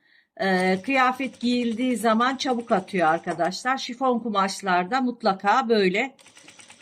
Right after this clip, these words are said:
içine doğru katlamayı tercih ederseniz daha, e, kullanışlı olur ürünleriniz.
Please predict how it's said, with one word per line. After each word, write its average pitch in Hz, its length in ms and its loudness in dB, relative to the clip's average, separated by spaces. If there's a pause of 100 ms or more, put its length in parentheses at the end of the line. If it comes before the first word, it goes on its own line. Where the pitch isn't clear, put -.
(120)
içine 262 380 2
doğru 220 260 4
katlamayı 226 640 2
tercih 202 440 0
ederseniz 208 760 0
daha, 226 460 0 (120)
e, 160 440 -4
kullanışlı 180 680 0
olur 156 280 -2 (1300)
ürünleriniz. 170 1120 0